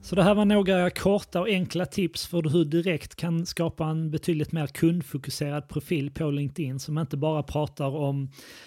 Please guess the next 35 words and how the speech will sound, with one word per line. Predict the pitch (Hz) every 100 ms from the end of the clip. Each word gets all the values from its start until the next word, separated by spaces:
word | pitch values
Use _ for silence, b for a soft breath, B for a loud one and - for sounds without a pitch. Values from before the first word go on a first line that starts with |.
| B
dig | - 143
själv | - 202 226 214 190
utan | 185 - 160
som | 143
fokuserar | - 151 131 190 143 139
betydligt | 147 196 151 -
mer | 147
på | 135 135
kunden | 170 139 123 127 135 135 B B B
och | 147 -
vilket | 135 - 143 127
värde | 135 131 165 160 120
som | - 139
du | 151 147 131
och |
ditt | 131 -
företag | 139 139 123 - 131 -
kan | 127 123
bidra | 131 147 147 135
med | 135 131
på | 135
olika | 139 143 135 165
sätt. | - - - _ - _ _ _ -
Det | 151
kanske | 185 -
låter | 202 226 190 160 196
enkelt | 262 190 151 - 156 151
att | 175
skriva | - - 165 202 180 135
den | 147 165
här | 208 156
mer | 170 160
kundfokuserade | - - 170 180 - 135 139 - 135 135 143
texten, | 143 170 - - 139 143
att, | 147 - -